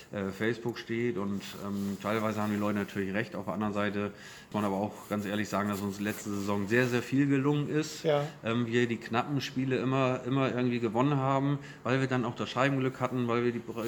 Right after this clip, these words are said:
Speaker 1: wie gesagt, das Selbstvertrauen hatten, äh, das Tor dann auch unbedingt machen zu wollen. Und das ist uns dann auch geglückt. Äh, das haben wir im Moment noch nicht.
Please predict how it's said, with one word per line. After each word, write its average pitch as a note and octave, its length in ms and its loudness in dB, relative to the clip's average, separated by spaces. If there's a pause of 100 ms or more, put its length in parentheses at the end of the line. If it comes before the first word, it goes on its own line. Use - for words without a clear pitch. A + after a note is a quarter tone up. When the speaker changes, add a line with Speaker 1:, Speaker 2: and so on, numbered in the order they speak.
(180)
Speaker 1:
wie A2+ 80 -2
gesagt, A2+ 260 -2
das A2 120 -4
Selbstvertrauen A#2+ 580 -2
hatten, A#2 320 -2 (420)
äh, A2+ 140 0
das A2+ 180 0
Tor A#2+ 160 0
dann A2+ 160 2
auch G#2+ 100 0
unbedingt A2+ 360 -2
machen G#2+ 240 -2
zu G#2 100 -4
wollen. C#3 340 2
Und B2 60 2
das A2 180 -4
ist A2+ 120 -8
uns A#2 140 0
dann A2+ 140 0
auch G#2+ 120 -2
geglückt. A2+ 440 0 (460)
Äh, A#2+ 180 -2
das A#2+ 260 -2 (160)
haben C3+ 140 6
wir C#3 40 6
im C#3 80 4
Moment C3 280 4
noch C3+ 140 2
nicht. F3 300 0